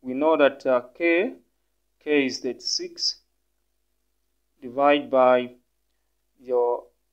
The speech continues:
X, uh, squared, okay? Or if you want, uh, four, okay, equals to thirty-six over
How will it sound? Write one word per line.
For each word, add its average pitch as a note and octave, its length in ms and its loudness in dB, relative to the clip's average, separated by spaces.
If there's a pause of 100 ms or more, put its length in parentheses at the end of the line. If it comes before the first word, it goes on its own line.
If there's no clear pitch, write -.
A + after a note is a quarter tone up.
X, - 520 -4 (440)
uh, A#2+ 240 -8
squared, A2 540 -6 (240)
okay? E3 320 -8 (1400)
Or C3+ 180 -2
if B2+ 200 -12
you C3 120 -4
want, F#3 580 2 (600)
uh, B2 260 0
four, F#3+ 600 4 (380)
okay, E3 320 -4 (760)
equals D3 520 0
to B2 420 -4 (520)
thirty-six E3+ 800 -2
over C3 540 2